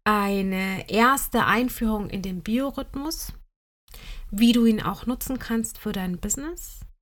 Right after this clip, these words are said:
Ich bin ganz fleißig gewesen und hab dir mal fünf Wege zusammengetragen in einem Freebie, in einem Guide, wie du all diese Informationen für dein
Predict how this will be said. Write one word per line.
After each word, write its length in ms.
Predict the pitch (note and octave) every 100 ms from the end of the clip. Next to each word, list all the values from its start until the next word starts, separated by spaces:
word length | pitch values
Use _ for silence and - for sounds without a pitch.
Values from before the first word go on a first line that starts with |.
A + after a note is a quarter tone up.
| _
Ich 320 | A#3 A3+ -
bin 220 | - G#3+ G#3
ganz 260 | A3+ C#4
fleißig 540 | - A3 A#3+ A#3+ A#3 -
gewesen 440 | A3+ A3 A3+ A3+
und 240 | G#3+ G3
hab 280 | G#3+ A3+ -
dir 160 | A3 G3+
mal 320 | F#3+ F#3 F3+
fünf 480 | - - D#4 F4 -
Wege 320 | C#4 B3 A3+
zusammengetragen 1160 | - G#3+ G#3 G3+ F#3+ F#3+ - E3+ E3+ F3 A3 D4
in 160 | F#3+
einem 440 | F#3+ F#3 F3+ F3+ -
Freebie, 680 | - - - B3+ C4 G#3 A3
in 140 | B3+
einem 240 | F#3+ F#3 F3 - _ -
Guide, 520 | F3 D#3+ - - E4 - - - - - -
wie 340 | G3+ G#3+ D4+ E4
du 280 | C4 C4 - -
all 100 | D#4 A#4+ A4
diese 140 | G4+ -
Informationen 1120 | B3+ - B3+ A#3 A3+ - C4 A#3 F#3+ G3 C4+ -
für 200 | - -
dein 320 | A#3 G#3 G3+